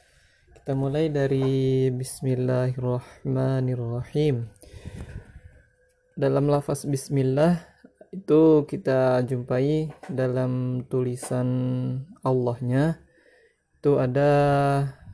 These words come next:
alif lam yang tidak diberi tanda baca. Ah, itu nama tajwidnya adalah alif lam syamsiah.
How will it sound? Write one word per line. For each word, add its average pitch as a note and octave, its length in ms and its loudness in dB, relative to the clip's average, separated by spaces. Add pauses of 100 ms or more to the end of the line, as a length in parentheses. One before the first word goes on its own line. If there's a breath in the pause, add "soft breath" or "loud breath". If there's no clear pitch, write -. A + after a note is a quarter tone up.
(160)
alif C3 320 0
lam C3+ 320 4
yang B2+ 240 0
tidak B2+ 240 -2
diberi B2 320 -2
tanda A#2+ 320 -2
baca. A#2+ 480 -2 (480 loud breath)
Ah, B2+ 240 -2
itu C#3+ 240 0
nama C3+ 320 0
tajwidnya C3 720 -2
adalah C3 480 0
alif B2 320 -4
lam C#3 560 0 (320)
syamsiah. B2 720 -4